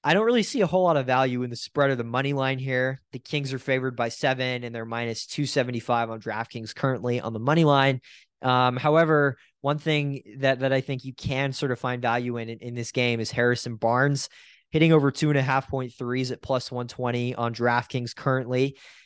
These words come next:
He hit five in his previous game against the Rockets and scored twenty-seven points.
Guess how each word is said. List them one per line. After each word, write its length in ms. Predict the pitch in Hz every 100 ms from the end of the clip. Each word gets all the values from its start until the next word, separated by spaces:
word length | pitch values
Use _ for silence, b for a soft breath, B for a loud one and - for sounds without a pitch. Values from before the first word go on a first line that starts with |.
| B
He 140 | - 127
hit 200 | 143 135
five 540 | - - 123 139 151
in 60 | 143
his 100 | 123
previous 440 | - 135 135 127
game 360 | - 120 123 127
against 260 | 120 117
the 80 | -
Rockets 540 | 110 117 123 139 139 127
and 100 | 113
scored 280 | - 120
twenty-seven 520 | - 127 123 135 120 113
points. 440 | 123 123 123